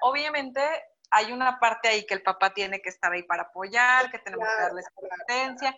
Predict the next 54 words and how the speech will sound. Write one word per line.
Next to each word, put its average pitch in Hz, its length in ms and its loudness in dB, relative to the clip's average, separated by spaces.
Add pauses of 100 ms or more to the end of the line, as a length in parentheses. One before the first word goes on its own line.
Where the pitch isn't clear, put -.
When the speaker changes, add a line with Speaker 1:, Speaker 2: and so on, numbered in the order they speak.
(120)
Speaker 2:
claro. - 200 -20
Speaker 1:
Justamente 349 540 2
todo 302 220 4
lo 294 120 -2
que 208 120 -14
comentabas 185 640 0
ahorita 196 680 -2
me 185 180 -12
hizo 196 260 -8
recordar 190 400 -6
mucho 214 300 -6
eso, 247 260 -4
¿no? 202 240 -4
Como 202 200 -8
de 175 180 -8 (300)
que 220 80 0
a 214 80 6
veces 269 260 0
les 262 200 -6
decimos, 208 400 -8
"Ten 285 200 2
ya 269 240 6
esto 262 280 -2 (120)
y 220 100 -8
listo, 220 300 -6
bye". 190 220 2 (120)
O 185 120 -8
sea, 185 440 0 (380)
y 226 140 -10
te 220 140 0
vas 220 400 4
y 214 60 -12
juras 226 360 -2
que 208 160 -4
tiene 214 280 -4
que 214 100 -8
ser 214 180 -12
inmediato 196 500 -4
y 196 60 -12
que 196 100 -6
la 190 140 2
reacción 214 400 -4
del 233 120 -6
niño 220 220 -8
tiene 208 220 -6
que 208 100 -8
ser 202 180 -6
como 196 220 -10
de, 180 160 -8
"Ya 226 180 4
me 240 140 0
curaron, 240 480 0
listo, 220 320 -10
bye". 170 220 -2